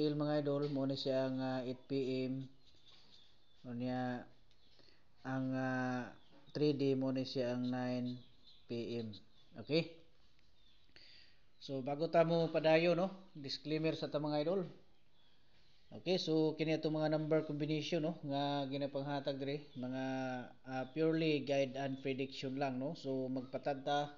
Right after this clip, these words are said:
magsabay mo, mga idol. Inyuha na na siyang, ah, desisyon, no?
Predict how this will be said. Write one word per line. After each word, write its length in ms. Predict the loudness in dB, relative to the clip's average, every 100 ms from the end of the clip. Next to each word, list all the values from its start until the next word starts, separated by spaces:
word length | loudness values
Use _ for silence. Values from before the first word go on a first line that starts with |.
| -18 -8
magsabay 480 | -8 -4 -4 0 0
mo, 160 | 0
mga 260 | -2 0 0
idol. 220 | 0 -2 -6 -14 -20 -20 -20 -20 -20 -20
Inyuha 400 | -10 -4 -2 0
na 140 | 0 -2
na 80 | -2
siyang, 400 | -2 0 -2 -2
ah, 560 | -2 -2 0 -2 -4 -6
desisyon, 560 | -6 -4 -6 -2
no? 20 | -2